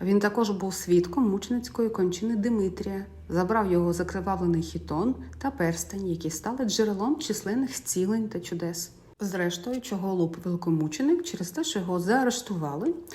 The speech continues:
за сповідування християнства і невдовзі стратили. В цей день вважалося, що саме з цього свята починається активне осипання листя з осик. І існували певні народні прикмети, пов'язані з цією подією. Якщо листя осики падає догори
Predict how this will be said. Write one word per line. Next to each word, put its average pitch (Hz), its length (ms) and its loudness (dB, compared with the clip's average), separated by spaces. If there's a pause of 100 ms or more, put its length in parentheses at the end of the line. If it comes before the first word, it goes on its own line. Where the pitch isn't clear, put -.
(180)
за 247 140 6
сповідування 247 640 2
християнства 233 800 -2
і 208 60 0
невдовзі 208 540 2
стратили. 170 640 -10 (1080)
В - 40 -20
цей 196 240 4
день 311 260 6
вважалося, 247 560 2
що 196 480 -2
саме 175 440 2
з 170 80 -6
цього 175 240 -2
свята 247 320 0
починається 208 560 -2
активне 233 560 0
осипання 190 640 -4
листя 185 360 -2
з 175 160 -10
осик. 175 440 -8 (360)
І 196 80 -2
існували 214 440 2
певні 233 360 -2
народні 214 380 -2
прикмети, 180 540 -2
пов'язані 170 580 0
з - 80 -4
цією 185 340 0
подією. 180 560 -2 (720)
Якщо 185 280 2
листя 220 300 2
осики 208 360 -4
падає 185 380 -4
догори 185 640 0